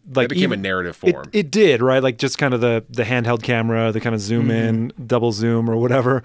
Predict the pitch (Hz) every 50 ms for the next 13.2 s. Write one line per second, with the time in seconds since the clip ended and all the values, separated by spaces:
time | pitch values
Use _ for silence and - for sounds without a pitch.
0 | - 147 135 123 117 120 - - 147 135 131 127 123 131 120 - 180 143 - -
1 | 160 147 151 147 139 170 156 156 - - 151 156 131 - - 180 185 165 - 156
2 | 131 120 131 160 165 - - 117 110 101 95 113 107 107 - - 113 107 - -
3 | 117 107 104 - 220 - 101 104 127 123 127 139 131 117 - 78 139 127 113 110
4 | 113 127 147 165 185 - - 143 143 139 127 113 147 180 190 - - - - 170
5 | - - 185 - - - 113 98 - - - 107 107 92 92 87 82 82 - _
6 | _ _ _ _ 113 107 107 101 98 113 117 123 123 117 104 98 - _ _ _
7 | _ _ _ _ _ _ _ _ 104 101 95 98 127 131 135 139 131 120 113 107
8 | 104 104 101 95 - - - 95 92 95 92 90 - - _ - - - - _
9 | - 95 - - 98 90 80 87 87 80 - _ _ _ _ _ _ 131 110 -
10 | - 131 98 - - 110 110 101 107 113 113 120 123 117 101 104 - - - -
11 | 117 104 95 90 85 90 85 85 85 _ _ _ _ _ _ _ _ _ _ 147
12 | 131 131 - 107 110 110 - - 110 95 - - - - _ - 120 139 - -
13 | - - -